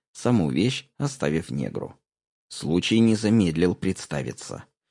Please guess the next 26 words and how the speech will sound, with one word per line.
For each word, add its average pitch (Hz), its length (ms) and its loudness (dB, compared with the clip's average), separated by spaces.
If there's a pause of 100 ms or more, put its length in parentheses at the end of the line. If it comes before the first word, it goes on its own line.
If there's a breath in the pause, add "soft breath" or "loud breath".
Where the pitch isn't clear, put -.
(440 soft breath)
Однажды 131 480 4
Фрике 127 400 2
сидел 82 400 0
с - 60 -10
Сунгоей 78 800 -2
и - 20 -2
по - 160 -4
обыкновению 80 920 0
спаивал 101 600 0
его 73 300 -4
пивом 107 520 0
и 90 160 -2
ромом. 65 560 -6 (300)
Чтобы 80 320 0
не 80 100 2
возбудить 82 580 -2
подозрений 73 680 -2
в - 40 -18
чернокожем 73 680 -6
монархе, 80 600 -4 (420)
Фрике 113 380 2
делал 90 420 0
вид, 110 360 0
что - 260 -4
тоже 117 320 2
пьет, - 460 -8